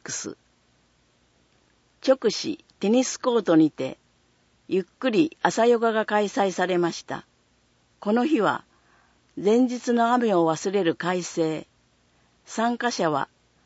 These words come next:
朝日を浴び、鳥のさえずりを聞きながら、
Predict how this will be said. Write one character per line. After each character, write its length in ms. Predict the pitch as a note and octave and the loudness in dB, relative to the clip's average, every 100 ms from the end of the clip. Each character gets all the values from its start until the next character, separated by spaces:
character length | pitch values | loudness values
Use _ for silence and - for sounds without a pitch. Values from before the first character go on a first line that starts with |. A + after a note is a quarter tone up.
| _ _ _ - | _ _ _ -2
朝 280 | - - E4 | -2 0 -4
日 180 | A#3+ | -2
を 200 | F3 C#3+ | -2 0
浴 140 | C#3 C#3 | -2 -4
び、 180 | A#2+ - _ _ - | -8 -14 _ _ -6
鳥 240 | G3 A#3+ | 0 2
の 140 | B3 B3 | 2 2
さ 180 | C#4 | 2
え 120 | A#3 A#3 | 2 4
ず 120 | A3 | 0
り 140 | A3+ | 2
を 100 | A3+ | 2
聞 120 | G#3+ - | 0 -4
き 120 | G3+ | -2
な 140 | F#3+ | 0
が 100 | D3+ | 0
ら、 160 | C3 | -4